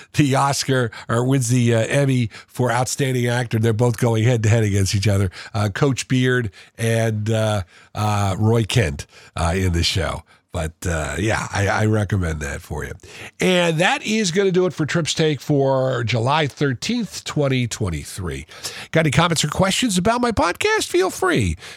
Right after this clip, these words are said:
Email trips take at gmail dot com. It is almost football season. Yeah. Camps will be opening soon,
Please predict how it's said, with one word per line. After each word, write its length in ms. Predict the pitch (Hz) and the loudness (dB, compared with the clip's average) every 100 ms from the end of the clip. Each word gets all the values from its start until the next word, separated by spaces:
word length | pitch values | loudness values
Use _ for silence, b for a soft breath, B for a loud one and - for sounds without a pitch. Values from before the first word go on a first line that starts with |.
| - | -2
Email 240 | 151 139 131 | 2 4 2
trips 300 | 143 127 - | 2 2 2
take 280 | 170 233 - | 0 0 0
at 240 | 165 143 | 2 2
gmail 480 | 110 123 107 87 76 | 2 2 4 4 2
dot 220 | 73 - | 0 -2
com. 320 | - 98 165 - _ B B B B | 0 0 0 -2 _ B B B B
It 200 | 127 165 | 2 4
is 160 | 185 160 | 6 6
almost 640 | 214 247 143 90 - - | 4 4 4 2 -4 -6
football 640 | - 247 - 233 190 180 | 2 2 4 4 4 4
season. 520 | 151 - 240 202 247 254 | 2 0 2 2 2 2
Yeah. 1200 | 233 233 269 302 277 226 156 92 82 - - - - | 2 2 2 2 2 2 2 2 2 0 -2 -4 -2
Camps 300 | - 156 - | 0 2 2
will 80 | 120 | 4
be 100 | 120 | 4
opening 300 | 127 110 98 | 4 2 2
soon, 500 | - 175 180 180 | 2 2 2 0